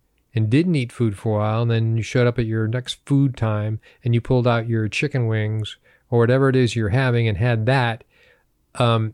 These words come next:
that would be in, in, in, in a day comparing two different ways of, you know, having blender drinks versus not having blender drinks. And if you had an isocaloric, so they were the same, one would be weight gain diet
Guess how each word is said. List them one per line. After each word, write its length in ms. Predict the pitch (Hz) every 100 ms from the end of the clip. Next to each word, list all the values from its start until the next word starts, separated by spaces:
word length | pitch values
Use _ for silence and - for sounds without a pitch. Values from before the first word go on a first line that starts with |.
| _
that 200 | 123 127
would 100 | 147
be 400 | 131 120 117 113 - _
in, 200 | - 127
in, 300 | 123 143 131
in, 220 | 135 127 127
in 160 | 139 123
a 140 | 120 - _ _ _
day 600 | 131 117 135 127 113 113 113
comparing 640 | 117 123 120 113 110 104 - _ _ _ _ _ _ _ _ _ _ _ - -
two 140 | 143
different 200 | 120 120
ways 220 | 113 110
of, 300 | 110 98 - _ _
you 100 | 104
know, 80 | 101
having 220 | 110 104
blender 260 | 123 120
drinks 260 | 110 113 107
versus 240 | 117 98
not 220 | 101 180 135
having 220 | 117 104
blender 280 | 107 101 101
drinks. 300 | 107 98 104
And 80 |
if 80 | 101
you 140 | 101 98 - -
had 140 | - 117
an 80 | 110
isocaloric, 760 | 127 127 127 - 120 143 113 -
so 120 | -
they 100 | 110
were 120 | 113
the 80 | 104
same, 360 | - 135 120 110 - - _ -
one 300 | 143 190 139
would 160 | 127
be 160 | 123 117
weight 340 | 117 139 -
gain 400 | - 107 107 160 - _
diet 400 | 104 95 95 139